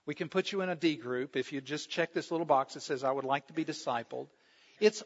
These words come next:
a way, one way among others, that people can be better and more firmly established in God's Word. So please, don't minimize the importance of listening to Jesus, who is our prophet. Earlier this morning,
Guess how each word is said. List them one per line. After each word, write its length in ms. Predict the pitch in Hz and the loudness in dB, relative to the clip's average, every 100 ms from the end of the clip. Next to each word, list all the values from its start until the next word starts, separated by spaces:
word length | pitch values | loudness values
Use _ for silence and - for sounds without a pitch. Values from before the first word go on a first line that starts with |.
| - | 0
a 140 | 190 | 6
way, 520 | 214 131 117 131 190 - _ _ - | 6 6 4 2 -2 -6 _ _ -4
one 260 | 156 185 | 0 4
way 140 | 180 175 | 8 8
among 280 | 151 147 143 | 8 2 4
others, 520 | 135 131 165 - - _ _ _ _ - | 4 4 0 -4 -14 _ _ _ _ 0
that 180 | 160 160 | 0 2
people 280 | 175 175 185 | -6 -4 -4
can 200 | 190 170 | -4 0
be 140 | 151 | 0
better 460 | 135 139 143 147 - | 6 6 6 2 -2
and 140 | 147 | -8
more 140 | 147 135 | -6 -4
firmly 420 | - 147 147 147 | -2 -2 0 -4
established 640 | 135 - 127 120 127 - | -6 0 2 2 -2 -8
in 100 | 143 | -8
God's 300 | 131 131 127 | -4 -4 -4
Word. 340 | 135 131 127 113 | -4 -2 -2 -4
So 120 | 175 | -10
please, 520 | - 247 226 160 - - _ _ _ _ _ | -10 -10 -8 -8 -12 -14 _ _ _ _ _
don't 240 | 202 262 269 190 | -8 -6 -6 -4
minimize 680 | 196 254 208 143 127 120 | -2 0 2 2 2 0
the 140 | - 139 | -4 -8
importance 880 | 139 - 226 254 131 - - - - _ _ _ _ | -8 -6 -2 0 -2 -4 -16 -16 -18 _ _ _ _
of 140 | 147 147 | -8 -2
listening 440 | 220 - 151 139 | -2 -2 -8 -10
to 80 | 127 | -10
Jesus, 720 | 123 180 214 123 113 - - _ _ _ - | -4 -4 -4 -6 -12 -14 -16 _ _ _ -2
who 180 | 156 147 | 0 2
is 340 | 143 139 - _ _ _ _ _ - | 0 -4 -14 _ _ _ _ _ 0
our 180 | 135 127 | 2 2
prophet. 580 | - 160 151 143 113 - - - _ _ _ _ _ - - | 2 4 4 4 -8 -14 -20 -20 _ _ _ _ _ -8 4
Earlier 300 | 180 180 160 | 6 6 4
this 200 | 143 - | 2 -2
morning, 440 | 156 160 139 131 | 0 0 -2 -8